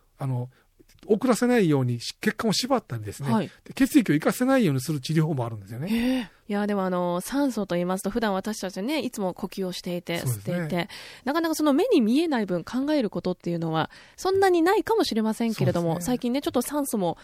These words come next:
Speaker 2: ね、酸素バーなども流行っていて、
Speaker 1: そうですね。
Speaker 2: ブームになりつつありますが、
Speaker 1: はい。
Speaker 2: やっぱりその酸素、とても必要なもので。
Speaker 1: もう必要不可欠ですよね。
Speaker 2: ねえ、ちょっとこう考えてみるっていうのもね、
Speaker 1: はい。
Speaker 2: いいかもしれませんね。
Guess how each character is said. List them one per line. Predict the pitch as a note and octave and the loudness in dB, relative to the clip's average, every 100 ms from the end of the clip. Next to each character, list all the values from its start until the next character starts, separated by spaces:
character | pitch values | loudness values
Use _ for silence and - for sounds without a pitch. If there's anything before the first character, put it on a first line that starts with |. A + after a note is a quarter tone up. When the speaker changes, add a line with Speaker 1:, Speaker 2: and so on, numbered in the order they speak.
| - - | -12 -8
Speaker 2:
ね、 | |
酸 | A3+ A3+ | -4 -2
素 | A3 | 0
バ | A3 | 0
ー | G#3 | 0
な | F3+ | -2
ど | E3+ | -2
も | D#3 C3+ | -2 -2
流 | A3+ | -2
行 | F#3+ | -2
っ | |
て | - | -4
い | D#3 | -6
て、 | |
Speaker 1:
そ | B2 | -2
う | |
で | A3 | 0
す | |
ね。 | G3 | 0
Speaker 2:
ブ | |
ー | E3 | -2
ム | |
に | E3 | -4
な | |
り | F3+ F3+ | -6 -8
つ | - | -12
つ | E3 | -12
あ | |
り | E3+ | -10
ま | F#3 | -10
す | - | -6
が、 | E3 F3 | -4 -4
Speaker 1:
は | G3+ | -4
い。 | F#3+ | -10
Speaker 2:
や | - G3+ | -10 -6
っ | |
ぱ | B3+ | -4
り | |
そ | G#3+ | -2
の | F3 D3 - | -4 -6 -12
酸 | - F#3+ | -10 -8
素、 | - | -8
と | - | -8
て | F#3+ | -8
も | |
必 | - - | -6 -4
要 | G#3 | -2
な | G3 | -2
も | F#3+ | -4
の | F#3 | -4
で。 | D#3 - _ | -6 -12 _
Speaker 1:
も | B2+ B2+ | -2 -2
う | - - | -4 -14
必 | - - | -14 -2
要 | E3 | 0
不 | |
可 | F3 | 0
欠 | C3+ | -6
で | B2+ | -10
す | - | -10
よ | A2 | -6
ね。 | D3+ D3+ B2 - | -4 -4 -6 -6
Speaker 2:
ね | A3+ B3+ C4 A3 F3+ | -4 2 2 2 0
え、 | |
ち | E4 | 0
ょ | |
っ | |
と | D#4 | 2
こ | B3 | 2
う | |
考 | - - C#4 C#4+ | 0 -4 -2 0
え | C#4 | 2
て | B3 | 4
み | A3 | 4
る | |
っ | A3 | 2
て | F#3+ | 0
い | |
う | F3+ | 0
の | |
も | E3 F3+ | -4 -4
ね、 | A#3 | -2
Speaker 1:
は | - | -2
い。 | F#3+ | -4
Speaker 2:
い | |
い | |
か | F3+ E3 | -4 -6
も | F3+ | -6
し | G3+ | -6
れ | |
ま | G3 G3 | -6 -6
せ | A3 | -6
ん | G3+ | -2
ね。 | G#3+ A#3 | -2 -2